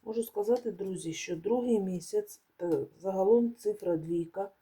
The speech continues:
має подвійну енергію. Саме тому використовуйте цей період для якихось вдалих своїх справ. Вам буде допомагати Всесвіт.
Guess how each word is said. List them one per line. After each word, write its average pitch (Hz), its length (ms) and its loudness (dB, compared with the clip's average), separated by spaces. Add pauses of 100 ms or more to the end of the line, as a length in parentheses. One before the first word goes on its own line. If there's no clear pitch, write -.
(300)
має 220 240 2
подвійну 196 560 -4
енергію. 175 540 -4 (420)
Саме 220 320 -2
тому 208 460 -4 (360)
використовуйте 208 920 2
цей 202 260 -2
період 208 560 -2 (140)
для 180 280 0
якихось 185 680 -8
вдалих 190 500 -4
своїх 180 360 -8
справ. - 480 -10 (580)
Вам 202 260 -2
буде 190 200 -2
допомагати 170 720 -4
Всесвіт. - 640 -6